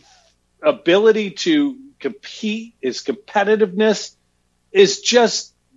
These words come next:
something that's bringing this team along with him. And he and Allen clicked early and have clicked often. Diggs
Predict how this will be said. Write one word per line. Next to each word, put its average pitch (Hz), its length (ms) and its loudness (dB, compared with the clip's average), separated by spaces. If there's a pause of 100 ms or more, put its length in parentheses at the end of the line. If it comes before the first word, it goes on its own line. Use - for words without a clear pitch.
something 208 480 0
that's 160 240 -4
bringing 220 760 0
this 180 360 0
team 185 280 -2
along 160 360 2
with 143 200 0
him. 190 120 -16
And 190 80 -14
he 240 260 -2
and 233 100 4
Allen 190 380 2 (420)
clicked 190 380 0
early 226 460 2 (300)
and 147 120 -4
have 151 160 -4
clicked - 320 -4
often. 139 400 -2 (140)
Diggs 226 400 -2